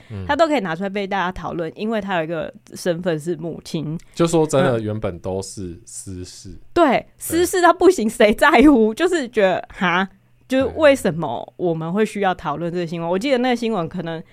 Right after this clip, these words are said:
Speaker 2: 烧了可能至少三天，就是在很明显的位置可以看得到。
Speaker 1: 嗯。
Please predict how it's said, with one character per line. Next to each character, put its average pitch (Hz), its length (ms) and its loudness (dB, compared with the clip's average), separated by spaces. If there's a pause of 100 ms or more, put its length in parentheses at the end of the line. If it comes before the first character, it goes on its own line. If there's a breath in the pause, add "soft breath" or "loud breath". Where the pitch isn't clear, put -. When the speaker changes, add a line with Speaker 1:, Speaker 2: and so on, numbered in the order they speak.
(240 soft breath)
Speaker 2:
烧 254 260 4
了 254 100 4
可 196 200 -2
能 165 340 -2
至 285 180 -2
少 151 200 0
三 165 260 -2
天， 170 400 -6 (160)
就 220 160 0
是 202 180 -6
在 190 220 0
很 180 180 -4
明 165 220 -8
显 165 240 -4
的 104 220 -8
位 175 240 0
置 - 260 -16
可 160 140 -12
以 - 20 -10
看 151 220 -10
得 143 160 -14
到。 104 260 -8 (140)
Speaker 1:
嗯。 98 240 -10